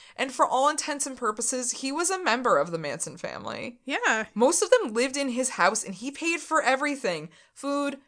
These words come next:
Speaker 1: clothes, damages on a crash car, and most impressive of all, a large medical bill to treat nearly the whole family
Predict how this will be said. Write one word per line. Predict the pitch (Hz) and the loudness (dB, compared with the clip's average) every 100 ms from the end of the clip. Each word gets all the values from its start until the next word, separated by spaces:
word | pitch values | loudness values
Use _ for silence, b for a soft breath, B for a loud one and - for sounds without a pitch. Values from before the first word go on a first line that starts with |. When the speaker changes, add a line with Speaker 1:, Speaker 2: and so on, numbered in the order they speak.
| _ | _
Speaker 1:
clothes, | - 294 269 262 254 b b 190 | 2 8 8 8 4 b b -6
damages | 233 240 285 302 294 | 0 0 0 0 4
on | 294 | 4
a | 294 | 2
crash | - 285 277 - | 0 2 2 0
car, | 240 214 220 B B | 2 4 4 B B
and | 185 196 | -8 -6
most | 202 202 | -4 -6
impressive | 185 175 - 302 262 403 311 | -8 -12 -2 2 4 4 4
of | 311 | 6
all, | 269 240 240 247 B - | 8 8 6 2 B -2
a | 403 330 | 0 4
large | 254 302 339 | 6 6 4
medical | 311 349 349 320 220 | 2 4 4 2 2
bill | 190 160 170 | 2 2 0
to | - | -2
treat | 302 - 269 294 | -4 -2 -2 -2
nearly | 240 247 254 | -2 -2 0
the | 262 | 0
whole | 277 285 | 2 0
family | 285 320 285 240 240 | 0 0 0 -2 -6